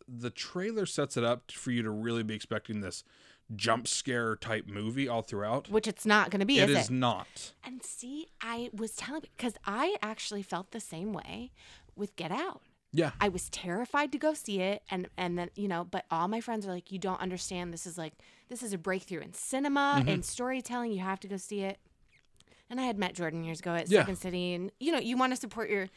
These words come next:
Speaker 1: Yeah,
Speaker 2: extended
Speaker 1: he,
Speaker 2: family.
Speaker 1: he's the
Speaker 2: Like,
Speaker 1: only
Speaker 2: "I'm going."
Speaker 1: person I go to opening day.
Speaker 2: Oh, I love that.
Speaker 1: Yeah.
Speaker 2: I love that.
Speaker 1: <laughs>
Speaker 2: Um, and I, I tried to tell my friends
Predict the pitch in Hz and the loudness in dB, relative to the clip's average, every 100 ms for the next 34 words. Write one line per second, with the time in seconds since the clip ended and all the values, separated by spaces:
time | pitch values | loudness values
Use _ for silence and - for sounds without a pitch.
0 | - - 196 - 254 208 220 226 220 208 | -6 2 2 4 6 6 6 4 6 4
1 | 180 165 - 143 151 160 160 247 277 160 | 4 0 2 4 6 6 8 8 8 6
2 | 135 120 120 139 - 113 107 104 117 113 | 6 6 6 6 4 0 0 -2 0 2
3 | 110 113 - 190 175 175 175 160 160 151 | 4 2 0 0 0 2 0 2 2 4
4 | 139 - - - 175 170 180 156 202 - | 4 4 -2 2 4 4 6 8 6 4
5 | - - - - - 180 175 165 160 165 | -20 -20 -20 -20 -4 2 6 6 4 2
6 | - - - - 185 180 180 175 - _ | -2 -8 -20 -4 2 4 4 2 -2 _
7 | _ - 202 185 180 - - - 190 180 | _ -4 0 0 0 -10 -12 -4 -2 -2
8 | - - 202 196 196 202 190 180 196 196 | -2 0 2 2 0 0 2 2 0 -2
9 | - | -4